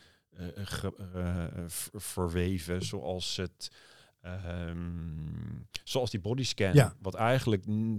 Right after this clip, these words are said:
Speaker 1: niet zozeer een meditatie is, maar meer een ontspanningsoefening of meer een contactoefening voor je lichaam.
Speaker 2: Ja.
Speaker 1: Dus dat zit erin. Er zit ook, eh,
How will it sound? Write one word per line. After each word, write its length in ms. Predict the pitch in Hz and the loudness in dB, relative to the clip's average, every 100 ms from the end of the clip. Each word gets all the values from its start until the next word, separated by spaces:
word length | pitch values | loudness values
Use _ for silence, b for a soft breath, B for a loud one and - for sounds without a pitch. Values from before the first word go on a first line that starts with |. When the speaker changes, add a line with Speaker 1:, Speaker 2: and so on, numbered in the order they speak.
| - | 0
Speaker 1:
niet 140 | 120 | 0
zozeer 260 | 117 101 101 | 0 0 0
een 80 | 92 | 2
meditatie 680 | 98 90 - 117 131 - | 2 4 6 6 4 0
is, 200 | 82 104 - b - | -2 -4 -6 b -12
maar 220 | 98 101 | -2 4
meer 260 | 107 117 104 | 6 6 4
een 80 | |
ontspanningsoefening 1300 | 85 104 - - 131 107 95 104 101 95 92 98 98 b b b b - | 0 -2 -4 -2 0 0 -2 -4 -6 -2 -2 0 -4 b b b b -12
of 220 | 95 - | -10 -4
meer 260 | 101 107 | 0 2
een 60 | 95 | 0
contactoefening 760 | - 90 127 - 104 - 92 - | -4 -2 -2 -2 -6 -2 -2 0
voor 160 | 98 | 0
je 80 | 87 | 2
lichaam. 580 | 92 120 98 87 82 82 - B | 4 2 2 0 -2 -6 -12 B
Speaker 2:
Ja. 200 | 143 135 - | 4 4 2
Speaker 1:
Dus 180 | - 90 | -8 -2
dat 200 | 98 123 | 4 4
zit 200 | - 127 | 6 2
erin. 500 | 113 - 107 107 110 - | 2 2 2 0 -2 -4
Er 140 | 98 | -2
zit 360 | 87 104 98 - | 0 -2 -2 -6
ook, 360 | - 98 - - - | -2 -2 -4 -20 -10
eh, 320 | 90 87 | -6 -4